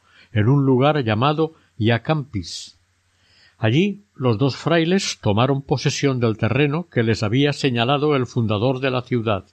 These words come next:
y mientras el padre Alonso levantaba una choza como convento, el padre Solano se adentró confiado y solo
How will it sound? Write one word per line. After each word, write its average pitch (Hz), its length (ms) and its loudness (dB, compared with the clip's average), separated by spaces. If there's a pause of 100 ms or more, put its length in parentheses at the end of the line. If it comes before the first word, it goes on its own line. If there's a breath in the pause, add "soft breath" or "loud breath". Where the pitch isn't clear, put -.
(840)
y 156 140 2
mientras 127 580 0
el 110 140 -2
padre 135 340 2
Alonso 135 640 -2
levantaba 127 600 0
una 123 220 0
choza 143 380 -2
como 117 320 -2
convento, 131 680 -2 (360 soft breath)
el 104 160 0
padre 123 300 0
Solano 143 480 -2
se 120 240 -2
adentró 110 500 0
confiado 139 680 -2 (360 soft breath)
y 127 120 2
solo 185 420 0